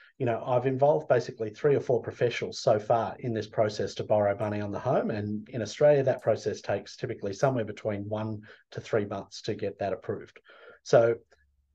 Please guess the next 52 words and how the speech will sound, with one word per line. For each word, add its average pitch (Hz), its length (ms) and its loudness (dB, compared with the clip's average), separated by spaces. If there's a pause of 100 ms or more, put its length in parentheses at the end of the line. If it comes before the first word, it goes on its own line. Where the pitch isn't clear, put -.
(160)
we 127 80 0
haven't 170 260 4
even 120 180 0
got 131 240 0
to 104 280 2
the 107 120 -8
fact 120 300 2
that 104 200 -4
we're 143 140 2
actually 104 360 -2
handing 117 340 0
over 104 180 0
the 98 80 -8
title 107 360 2
to - 140 -6
the 101 60 -4
Land 101 260 0
Titles 113 340 2
Office, 107 300 -2
and 95 120 -6
the 92 40 -8
bank 113 360 -2 (100)
is 104 220 -6
basically 107 460 0
gonna 95 140 -6
put 110 140 -4
a 98 40 0
mortgage 120 360 -2
on 92 140 -6
top 101 220 -4
of 104 60 -14
it. - 80 4 (340)
And 131 100 2
that's 160 180 4
another 151 260 6
legal 107 280 0
process - 460 -6
to - 100 -6
it. - 160 -14
So 120 320 6 (360)
I'm 139 100 0
looking 185 220 2
at 135 80 -4
this 139 180 -8
and 127 120 -4
thinking, 135 360 -4 (180)
there 175 300 8
are - 180 2
all 160 240 8
the 151 140 4
things 131 260 0
involved 113 640 4